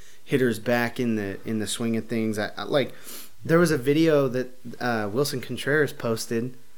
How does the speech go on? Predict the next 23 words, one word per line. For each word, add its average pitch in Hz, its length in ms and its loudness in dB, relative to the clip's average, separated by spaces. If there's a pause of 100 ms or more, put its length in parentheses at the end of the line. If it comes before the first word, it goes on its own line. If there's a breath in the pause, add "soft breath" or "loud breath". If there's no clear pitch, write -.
(360)
a - 20 -10
couple 123 220 0
days 127 260 4
ago. 95 380 0 (220)
Like, 110 320 -4
they 120 140 2
have 123 180 4
a, 101 300 2
a 107 80 -2 (240)
Nerf 113 380 -2
gun 139 280 2
that 110 180 -2
shoots 123 340 -2
little 120 260 0
balls, 104 440 2 (400 soft breath)
and 123 80 2
they're 127 120 4
taking 139 340 0
B 127 160 0
P 127 240 0
off 120 220 2
of 104 100 0
that 113 300 2